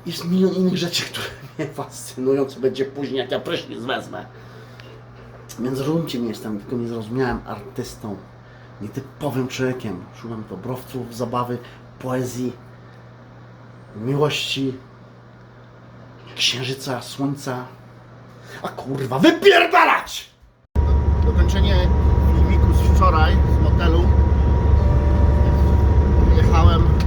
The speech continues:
rano. Smog cały czas. Cały czas jest smog, nie? Wow. I czuć.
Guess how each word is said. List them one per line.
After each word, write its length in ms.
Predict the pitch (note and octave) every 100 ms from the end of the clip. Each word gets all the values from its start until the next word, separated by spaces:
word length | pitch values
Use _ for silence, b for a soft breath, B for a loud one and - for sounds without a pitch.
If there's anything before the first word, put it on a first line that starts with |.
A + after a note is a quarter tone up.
| - - - -
rano. 360 | - - F#3+ - - - - - - - - - - - -
Smog 360 | - - D4 -
cały 340 | - - - -
czas. 520 | - - - - - - - - - - - - - - - - - - - - - - - - - - - - -
Cały 220 | G3 F#3+
czas 220 | G3+ -
jest 180 | G3+ -
smog, 220 | F#3 D3 -
nie? 220 | - - - - - - - - - - - - - -
Wow. 300 | - - - - - - - - - - - -
I 100 | -
czuć. 320 | - A3+ -